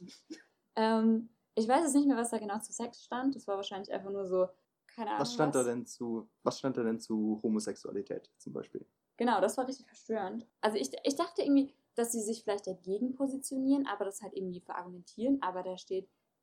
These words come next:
Speaker 1: literally
Speaker 2: Zitat.
Speaker 1: „Etwas,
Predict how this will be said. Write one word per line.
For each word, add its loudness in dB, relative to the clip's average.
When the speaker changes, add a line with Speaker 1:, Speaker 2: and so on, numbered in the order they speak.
Speaker 1:
literally -2
Speaker 2:
Zitat. -6
Speaker 1:
„Etwas, -2